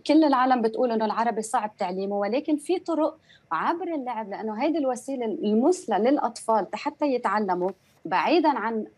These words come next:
ال-، الشاشات حاليًا، آه، لأنه أنا الأعمار الصغيرة بدي إياها قد ما فيي ما تكون بس على الشاشة. ال-، العقل تبع الطفل ي-، بي-، فينا نحن ننميه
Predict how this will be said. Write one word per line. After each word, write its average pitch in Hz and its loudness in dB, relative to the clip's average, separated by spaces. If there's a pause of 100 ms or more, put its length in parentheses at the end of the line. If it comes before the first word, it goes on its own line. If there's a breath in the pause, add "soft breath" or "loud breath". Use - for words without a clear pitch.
(100)
ال-، 202 -6
الشاشات 202 0
حاليًا، 196 2 (340 loud breath)
آه، 208 0
لأنه 214 0
أنا 254 -4
الأعمار 214 -4
الصغيرة 233 -2
بدي 202 -6
إياها 240 2
قد 220 -2
ما 240 -4
فيي 262 -6
ما 294 2
تكون 269 0
بس 233 -2
على 190 -4
الشاشة. 190 -4 (340 loud breath)
ال-، 202 0
العقل 247 2
تبع 240 0
الطفل 262 -2 (260 soft breath)
ي-، 190 -6
بي-، 180 -2
فينا 277 4
نحن - 0
ننميه 220 2